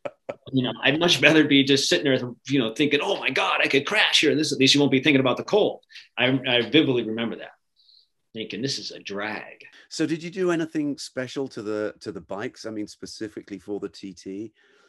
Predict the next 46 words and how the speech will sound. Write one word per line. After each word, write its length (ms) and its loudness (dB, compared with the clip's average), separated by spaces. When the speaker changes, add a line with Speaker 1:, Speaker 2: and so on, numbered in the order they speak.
Speaker 2:
I 40 -10
mean, 100 -8
did 80 -8
you 100 -4
have 140 -8
to 100 -10
have, 140 -6
like, 180 -8
maybe 320 -6
a 60 -10
taller 400 -8
windshield? 840 -10
I 80 -10
mean, 140 -10
obviously 260 -12
gearing 460 -4
you 100 -10
have 120 -12
to 80 -20
take 240 -10
into 180 -12
account, 340 -10
but 140 -16
did 180 -18
you, 160 -16
did 160 -12
you 60 -12
do 120 -8
anything 260 -12
to 80 -20
the 140 -20
brakes 640 -10
or? 300 -18
Speaker 1:
No, 440 6
just, 440 6
just 380 0
the 60 0
gearing. 560 6
And 640 2
yeah, 160 6
you 160 6
could 160 2
get 220 4
the 100 0
taller 340 6
windshield, 600 2